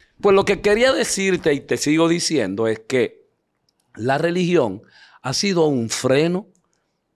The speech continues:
en determinadas épocas para el conocimiento,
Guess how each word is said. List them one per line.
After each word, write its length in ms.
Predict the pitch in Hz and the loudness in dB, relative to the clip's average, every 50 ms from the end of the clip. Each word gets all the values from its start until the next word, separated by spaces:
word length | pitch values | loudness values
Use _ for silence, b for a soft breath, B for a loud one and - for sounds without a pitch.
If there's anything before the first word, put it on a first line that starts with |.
| _ _ _ | _ _ _
en 320 | - 113 113 107 104 95 | -2 0 0 0 0 0
determinadas 880 | 95 120 110 - 120 110 104 101 101 104 110 127 143 143 151 143 - - _ | -2 -2 -2 0 -2 -2 -2 -2 -2 -2 -2 -2 -2 -2 -4 -6 -8 -8 _
épocas 500 | - 127 139 - - 117 104 - 107 107 - | -4 -4 -4 -4 -4 -6 -4 -2 -4 -2 -2
para 160 | - 110 107 107 | -2 -2 0 -2
el 120 | 104 98 | -2 -4
conocimiento, 1080 | - 101 95 92 90 - 98 92 92 95 110 120 131 127 113 98 87 - - 85 - | -6 -6 -6 -6 -6 -6 -6 -4 -4 -2 -2 -2 -2 -2 -4 -6 -8 -10 -14 -16 -18